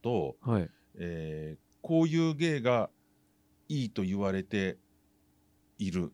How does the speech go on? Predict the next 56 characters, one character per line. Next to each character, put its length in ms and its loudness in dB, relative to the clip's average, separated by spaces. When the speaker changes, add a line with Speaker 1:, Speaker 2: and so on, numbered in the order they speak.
Speaker 1:
あ 100 -2
る 80 0
い 180 0
は 80 0
い 140 -2
い 60 -2
と 80 -8
言 100 -2
わ 100 0
れ 100 -4
て 120 -8
い 140 -8
た、 280 -2
今 220 4
の 120 0
基 180 -4
準 240 0
に 120 0
合 120 0
致 200 -4
さ 140 -6
せ 160 -4
る 100 -4
と、 260 4
照 160 -2
ら 60 4
し 140 -4
合 60 4
わ 100 2
せ 140 -2
る 100 -4
と、 280 2
こ 120 -8
こ 140 2
が 220 4
合 60 6
わ 100 4
な 120 4
く 120 -4
な 120 -2
っ 20 -18
て 160 -6
い 40 -2
る 100 -6
ん 80 -8
だ 120 -10
と 100 -20
か、 240 4
Speaker 2:
う 60 6
ん。 460 2
Speaker 1:
そ 140 2
う 60 4
い 60 2
う 140 2
の 120 2
を 300 -4